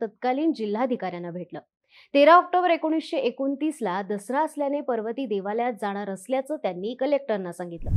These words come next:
रविवारी तेरा ऑक्टोबर एकोणीसशे एकोणतीस रोजी पर्वती मंदिर सत्याग्रह सुरू झाला. त्या दिवशी सत्याग्रही सकाळी सात वाजण्याच्या आधीच पर्वतीच्या टेकडीकडे निघाले होते.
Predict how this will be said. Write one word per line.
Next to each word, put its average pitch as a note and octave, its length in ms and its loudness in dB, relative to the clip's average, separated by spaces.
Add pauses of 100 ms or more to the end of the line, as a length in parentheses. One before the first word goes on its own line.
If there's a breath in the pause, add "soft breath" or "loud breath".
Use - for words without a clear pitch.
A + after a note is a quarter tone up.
रविवारी F#4 460 8
तेरा C4+ 280 4
ऑक्टोबर B3+ 520 2
एकोणीसशे B3+ 420 -2
एकोणतीस D4 600 0
रोजी G3+ 300 -2
पर्वती A#3+ 440 0
मंदिर A#3 360 -2
सत्याग्रह G#3 640 -6
सुरू A3 260 -2
झाला. - 220 -12 (340)
त्या A3 140 4
दिवशी A#3 360 -2
सत्याग्रही G#3+ 680 -4
सकाळी A3+ 360 -4
सात B3 380 0
वाजण्याच्या G#3+ 520 -2
आधीच G3+ 500 -6 (300 loud breath)
पर्वतीच्या E4 480 8
टेकडीकडे C4 600 2
निघाले F3 300 -6
होते. E3+ 180 -10